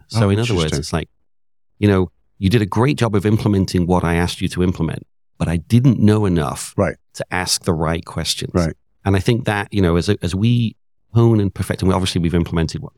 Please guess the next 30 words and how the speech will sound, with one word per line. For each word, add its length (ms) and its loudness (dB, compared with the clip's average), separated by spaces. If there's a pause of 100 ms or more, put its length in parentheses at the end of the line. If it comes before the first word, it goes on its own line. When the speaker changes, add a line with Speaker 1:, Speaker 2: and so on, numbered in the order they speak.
Speaker 1:
hundred 260 -4
and 200 -2
fifty 280 -6
thousand 640 -2
companies 380 -2
around 240 0
the 80 0
U 120 0
S. 180 -10
We've, 80 -2
Speaker 2:
Right. 120 2
Speaker 1:
we've 100 0
had 100 -2
a 40 -2
fair 180 -2
bit 100 0
of 80 -2
experience 460 -2
doing 180 2
this. 180 -4 (120)
Speaker 2:
Yes. 280 -6 (160)
Speaker 1:
Yet 200 -2
we 220 2
can 180 -10
still 180 -10
get 160 -8
better 300 -10 (100)
by 120 0
helping 640 0
them 360 2